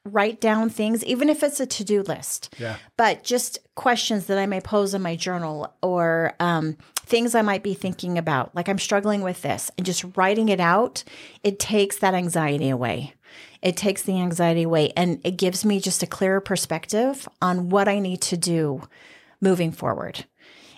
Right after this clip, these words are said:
Speaker 1: And through that, I think once you work through a trauma and you are able to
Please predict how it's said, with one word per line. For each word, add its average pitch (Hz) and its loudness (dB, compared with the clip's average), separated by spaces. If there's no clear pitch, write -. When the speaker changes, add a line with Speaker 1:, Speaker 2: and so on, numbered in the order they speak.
Speaker 1:
And 202 2
through 285 0
that, 175 2
I 302 2
think 311 0
once 233 0
you 285 -2
work 214 0
through 240 0
a 196 0
trauma 190 0
and 185 2
you 226 2
are 190 4
able 202 2
to 165 0